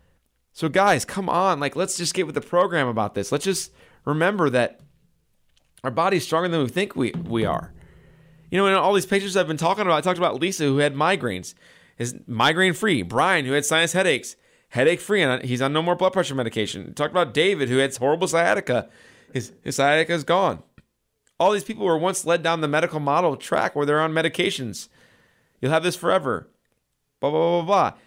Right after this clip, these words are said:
It's, it's, it's, it's fear. It's lies, right? It's fear. It's lies. There's hope.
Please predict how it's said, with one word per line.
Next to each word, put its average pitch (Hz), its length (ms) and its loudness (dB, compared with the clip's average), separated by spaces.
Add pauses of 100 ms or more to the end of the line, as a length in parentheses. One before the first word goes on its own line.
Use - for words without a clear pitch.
(140)
It's, - 160 -20
it's, - 200 -6
it's, 196 180 -2
it's - 240 -4
fear. 214 380 0
It's 101 160 -6
lies, 165 760 -2 (140)
right? - 380 -2 (680)
It's - 120 -14
fear. 214 300 0
It's - 120 -4
lies. - 560 -4 (220)
There's 185 160 -4
hope. - 360 -2